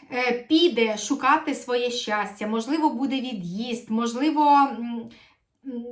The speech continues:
якраз то в кінці, в кінців наважиться робити те, що хотів, або купити себе, побалувати себе тим, що ви давно хотіли. Ця карта, до речі, вісімка, е, кубків, у нас говорить, що,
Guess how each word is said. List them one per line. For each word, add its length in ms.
якраз 480
то 160
в 120
кінці, 420
в 80
кінців 400
наважиться 640
робити 340
те, 280
що 220
хотів, 640
або 300
купити 560
себе, 340
побалувати 760
себе 320
тим, 320
що 180
ви 140
давно 320
хотіли. 680
Ця 300
карта, 300
до 100
речі, 320
вісімка, 720
е, 40
кубків, 460
у 40
нас 220
говорить, 440
що, 400